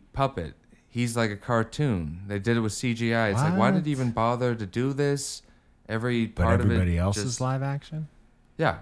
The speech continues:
Speaker 1: Well, I mean, there's some other puppet characters. Pinocchio is, like, a love interest, some, like, dancing babe. I don't know if she was present in the original.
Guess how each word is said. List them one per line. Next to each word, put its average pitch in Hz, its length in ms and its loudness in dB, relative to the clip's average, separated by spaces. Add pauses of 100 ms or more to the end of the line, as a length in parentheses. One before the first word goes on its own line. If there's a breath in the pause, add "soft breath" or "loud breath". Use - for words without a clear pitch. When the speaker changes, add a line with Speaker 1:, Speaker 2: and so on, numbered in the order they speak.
Speaker 1:
Well, 104 140 0
I 101 100 4
mean, 98 480 0 (160)
there's 104 160 -2
some 120 180 0
other 101 440 4 (160)
puppet 107 380 -2
characters. 107 1000 -2 (580 soft breath)
Pinocchio 110 440 2
is, 95 120 0
like, 98 120 -2
a 95 40 -4
love 101 260 0
interest, 113 500 0
some, 95 180 -2
like, 90 340 -2
dancing 104 520 -2
babe. 110 480 -2
I 98 40 -2
don't 107 140 -2
know 104 160 0
if 98 180 -8
she - 200 -8
was 104 140 -8
present 104 500 -6
in 92 100 -8
the 90 100 -6
original. 120 640 -8